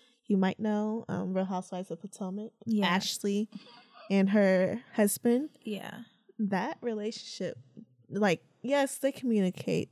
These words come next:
Speaker 1: sometimes, but, like, the last episode I've watched recently is when she's, like,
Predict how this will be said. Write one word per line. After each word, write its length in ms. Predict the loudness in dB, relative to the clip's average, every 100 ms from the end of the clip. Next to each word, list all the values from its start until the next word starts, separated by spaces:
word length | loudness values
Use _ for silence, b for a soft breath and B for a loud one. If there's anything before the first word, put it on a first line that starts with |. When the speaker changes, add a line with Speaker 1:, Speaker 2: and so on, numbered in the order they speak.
| -10
Speaker 1:
sometimes, 800 | -2 0 0 -6 -8 -8 -10 -8
but, 120 | -6
like, 320 | -4 -6 -10 _ _ _ _ _ _ -14
the 120 | -4 0
last 280 | 2 2
episode 340 | 0 0 0 0
I've 400 | 2 2 2 2 -4 _
watched 380 | -10 -10 -14 -18
recently 580 | -16 -16 -16 -14 -14 -12
is 160 | -14 -12
when 440 | -12 -10 -10 -12 -16 _ _ _ _ _ _ _ _
she's, 360 | -6 0 2 4
like, 260 | 4 2